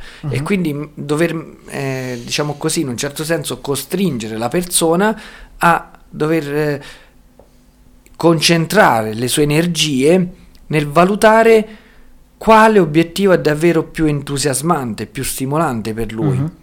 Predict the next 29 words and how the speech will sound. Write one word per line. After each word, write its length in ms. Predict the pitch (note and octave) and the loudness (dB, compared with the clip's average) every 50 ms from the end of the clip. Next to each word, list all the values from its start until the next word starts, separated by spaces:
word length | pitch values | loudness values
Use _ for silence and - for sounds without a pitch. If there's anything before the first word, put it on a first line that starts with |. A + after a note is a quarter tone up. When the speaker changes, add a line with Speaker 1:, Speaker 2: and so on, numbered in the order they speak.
| - - - | -20 -20 -16
Speaker 1:
E 100 | - - | -10 -4
quindi 180 | - D#4+ A#3+ F#3+ | -4 -2 0 0
a 60 | E3+ | -2
volte 280 | F#3+ A3+ A#3+ - C#3 | -2 -2 -4 -4 -6
si 120 | A#2+ A2 C3+ | -6 -6 -4
fa 100 | D3 C#3+ | -4 -4
un 100 | D3 D3+ | -4 -4
esercizio 540 | D3+ D3 E3 D#3+ - G#3+ G3+ F3+ - D3+ D3 | -4 -4 -6 -6 -6 -6 -6 -4 -4 -4 -2
molto 360 | F3 G#3 A3+ G#3 - - E3+ | 0 0 -2 -2 -2 -4 -2
semplice 680 | - - F#3+ G3+ A3 G3+ F3+ F3 C3 A#2 B2+ B2 - - - - - - | 0 2 2 2 2 0 -2 -4 -4 -4 -6 -6 -8 -12 -20 -20 -16 -8
ma 180 | - C#3 C#3+ - | -6 -4 -4 -2
anche 300 | - E3 E3+ E3+ E3 D#3 | -2 -2 -2 -2 -2 -2
molto 260 | D#3 D3+ C#3+ - D3 | -2 -2 -4 -4 -6
efficace, 600 | C3+ - - C#3 C3+ F#3 F3+ - E2+ F#2+ - G#2 | -6 -6 -6 -6 -4 -2 -2 -2 -4 -6 -8 -8
cioè 200 | G#2 - C3+ C3 | -6 -6 -6 -6
da, 260 | B2 C#3 C#3+ C3+ B2 - - - - - - _ _ - | -4 -4 -4 -4 -6 -8 -14 -20 -20 -20 -20 _ _ -12
eh, 280 | - B2 A#2+ A2+ A2+ | -10 -8 -8 -6 -6
si 200 | G#2+ - - D#3+ | -4 -4 -4 0
parte 380 | F3 G#3+ G#3 G3+ G3+ - D#3 D3+ | 0 0 0 0 -2 -4 -6 -6
nel 460 | C#3+ D3 D3 C#3 C#3 C#3 C3+ C3 C#3+ - | -4 -4 -6 -4 -4 -4 -6 -6 -8 -8
buttare 600 | C#3 D3 D#3 D3+ - - F3 E3 E3 E3+ E3 D#3 | -8 -8 -8 -6 -2 0 0 2 2 0 -2 -2
giù, 320 | D3 E3 G3 F3+ C#3 G#2 - - - - - - - - - | -2 0 0 0 0 -2 -6 -10 -12 -12 -12 -12 -14 -18 -16
scrivere, 720 | - - - - - F3+ G3 G3 D#3 A#2 G#2 G2 G2 F2 - - - - _ _ | -12 -10 -10 -6 -4 -2 -2 0 -2 -2 -4 -6 -10 -12 -14 -18 -20 -20 _ _
Speaker 2:
Mhm. 100 | - C#3+ | -12 -10
Speaker 1:
mettere 320 | C3 C#3 C#3+ D#3 C#3+ B2 | -8 -8 -8 -8 -8 -6
sempre 560 | A2+ - F3 F3 E3+ D3 - C3+ C3+ B2+ B2 - - - - - | -4 -4 -2 -2 -2 -4 -4 -6 -6 -8 -10 -14 -20 -20 -18 -12
nero 340 | D3+ D#3 D#3 D#3 D3+ C#3+ C#3+ | -8 -4 -2 -2 -2 -2 -2
su 180 | - - D3+ | -4 -4 -4
bianco 600 | D3 D3 E3+ E3 B2+ A#2+ A#2 A2 - D#3+ F#3 F#3+ | 0 2 2 2 2 -2 -4 -4 -2 0 0 -2